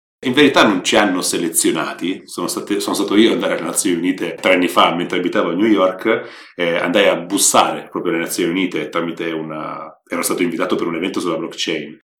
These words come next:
Eh, vidi questa persona che si chiama Martina Donlon, che è il capo comunicazione globale sulla parte crisi climatica, e le dissi: "Guarda, avete una campagna fantastica, io ho una piattaforma che potrebbe essere perfetta per voi,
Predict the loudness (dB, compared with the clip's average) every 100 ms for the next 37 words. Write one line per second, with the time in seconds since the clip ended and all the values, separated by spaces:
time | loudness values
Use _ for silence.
0 | _ _ _ -4 -2 -2 -2 0 2 0
1 | -4 -4 -4 -2 -2 -2 -4 -4 -2 -4
2 | -6 -2 -2 -2 -2 0 2 0 -2 -10
3 | -12 -8 -6 -6 -4 -6 -6 -8 -8 -6
4 | -6 -6 -2 0 2 6 6 4 -2 -12
5 | _ _ -12 -4 -2 0 -4 -2 -2 -2
6 | -2 0 2 2 4 4 2 2 2 0
7 | -2 -6 -6 -6 -4 -4 -4 -8 -6 -4
8 | -2 -2 2 2 2 0 -4 -6 -2 -2
9 | -4 -8 -12 -18 _ 2 2 2 -6 -10
10 | -4 -2 -2 -6 -12 -10 -8 -6 -6 -6
11 | -8 -8 -6 -4 -4 -4 0 0 0 -4